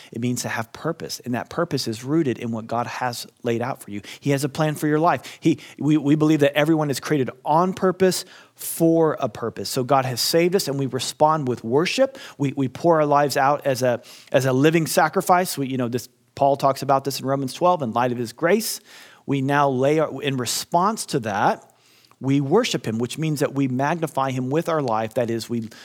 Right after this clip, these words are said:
we, we begin to serve him. We begin to serve other people. We begin to say, "Yes, I want your plan for my life. I, I wanna be a means to the end. I don't wanna, I, I, I wanna repent of being,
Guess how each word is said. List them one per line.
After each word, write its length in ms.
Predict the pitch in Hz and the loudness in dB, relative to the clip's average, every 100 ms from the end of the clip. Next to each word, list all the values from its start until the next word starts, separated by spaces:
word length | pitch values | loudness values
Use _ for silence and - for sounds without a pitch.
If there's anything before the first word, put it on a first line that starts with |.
| - | -14
we, 200 | - 127 - | -4 -2 -2
we 180 | 127 | -2
begin 240 | 120 127 113 | -2 -2 -4
to 100 | 113 | -6
serve 300 | - 117 - | -4 -4 -6
him. 120 | 90 | -6
We 120 | 101 | -4
begin 180 | 127 127 | -2 -2
to 60 | 113 | -2
serve 460 | - 139 139 139 139 - - - | -4 0 0 0 -4 -18 -8 0
other 320 | 131 135 127 | 2 2 0
people. 300 | - 107 107 | -4 -4 -4
We 80 | 107 | -4
begin 320 | 123 135 131 | -2 0 -2
to 240 | - 123 - - - | -2 -2 -4 -12 -6
say, 160 | - | -2
"Yes, 260 | 131 135 127 139 | 2 0 0 0
I 80 | |
want 280 | 139 147 139 | 0 0 -2
your 320 | 131 135 165 | 0 4 4
plan 300 | 160 - 139 | 4 0 -2
for 120 | - 120 | -2 -6
my 120 | 104 | -4
life. 240 | 101 98 | -4 -2
I, 120 | - 131 | 0 2
I 140 | 151 | 4
wanna 240 | 160 180 165 | 4 4 4
be 220 | 185 190 | 4 4
a 40 | |
means 380 | 165 170 175 - | 4 2 2 0
to 80 | 156 | 0
the 160 | 151 | 0
end. 80 | 131 | 2
I 100 | 123 | 4
don't 160 | 160 190 | 4 4
wanna, 200 | 180 160 - - | 2 0 -8 0
I, 80 | 147 | 2
I, 160 | 156 160 | 4 4
I 160 | 170 | 4
wanna 180 | 175 165 | 4 4
repent 520 | 160 - 214 233 226 | 0 2 4 4 2
of 140 | 165 135 | -2 4
being, 400 | 175 175 175 | 4 4 -2